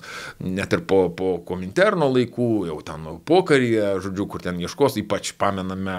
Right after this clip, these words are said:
raganų medžioklę. E, nu, Amerikoje raganų medžioklė,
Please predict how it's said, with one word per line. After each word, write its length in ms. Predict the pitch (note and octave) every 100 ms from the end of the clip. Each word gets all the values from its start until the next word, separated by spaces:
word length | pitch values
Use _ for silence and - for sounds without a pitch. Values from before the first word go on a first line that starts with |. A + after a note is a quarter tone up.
| F2+
raganų 360 | F#2 F2 F#2+
medžioklę. 560 | A#2+ E3 A#3 A#2 - C2
E, 760 | - - - - - - D2+ D2+
nu, 240 | F2 A2 E2 C#2 A#1+ C#2
Amerikoje 640 | F#2 A2 A#2 A2 F2 E2+
raganų 360 | F2 G#2 G2 F#2+
medžioklė, 680 | F#2 F2 A#2 C#3 C#3+ A#2